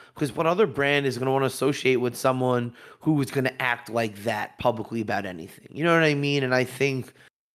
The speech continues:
one thing be, that's like, yeah, obviously you wanna approach this professionally from a business side,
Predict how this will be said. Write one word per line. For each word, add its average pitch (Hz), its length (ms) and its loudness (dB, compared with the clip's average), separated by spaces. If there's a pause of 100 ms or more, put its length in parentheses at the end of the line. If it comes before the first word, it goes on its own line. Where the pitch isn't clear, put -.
one 135 320 0
thing 127 380 -2
be, 107 360 -8 (500)
that's 117 240 0
like, 110 140 0
yeah, 131 200 4
obviously 123 300 -2
you 117 60 -2
wanna 110 160 -2
approach 107 300 -4
this 107 100 -10
professionally 113 680 -2
from 104 280 -8
a 101 120 -10
business 104 500 -2
side, 101 600 0